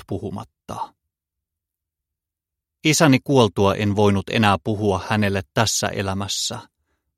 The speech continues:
mutta mielessäni en lakannut keskustelemasta hänen kanssaan. En lakannut näkemästä häntä unissani tai kuulemasta hänen sanojaan. Ja silti se,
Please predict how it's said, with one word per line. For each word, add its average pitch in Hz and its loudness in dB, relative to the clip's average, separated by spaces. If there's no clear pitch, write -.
mutta 110 2
mielessäni 104 2
en 101 0
lakannut 95 -2
keskustelemasta 98 -4
hänen 98 -6
kanssaan. - -10
En 107 4
lakannut 104 2
näkemästä 104 0
häntä 101 -2
unissani 107 -4
tai 113 2
kuulemasta 95 -2
hänen 92 -6
sanojaan. 110 -10
Ja 110 0
silti 110 0
se, 95 0